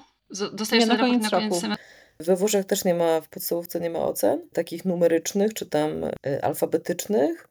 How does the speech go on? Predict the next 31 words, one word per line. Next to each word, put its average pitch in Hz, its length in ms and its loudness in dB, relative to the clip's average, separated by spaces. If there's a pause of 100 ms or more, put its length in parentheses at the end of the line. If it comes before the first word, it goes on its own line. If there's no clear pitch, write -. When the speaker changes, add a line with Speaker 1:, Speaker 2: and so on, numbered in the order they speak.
Speaker 3:
Są 180 340 4
oceny 180 500 0
opisowe, 190 840 0
ale 185 200 4
tak 202 200 -4
naprawdę 214 680 0 (240)
zamykają 202 560 2
się 185 480 2 (120)
z 180 160 -6
reguły 185 380 2
w 185 40 -4
jednym 185 300 2
czy 196 120 -8
dwóch 175 260 -12
słowach. 139 520 0 (180)
Więc 180 340 -2 (200)
tak, 165 240 -2 (240)
ja 208 100 0
szczerze 214 180 -6
mówiąc 208 260 -2
nie 196 120 -6
widzę 170 460 4
różnicy 185 640 -4
pomiędzy 160 880 2
tym, 160 220 -2
że, 151 320 2
nie 147 120 0
wiem, 139 160 -2
pani 151 260 0
mi 147 80 -2
napisze 143 600 0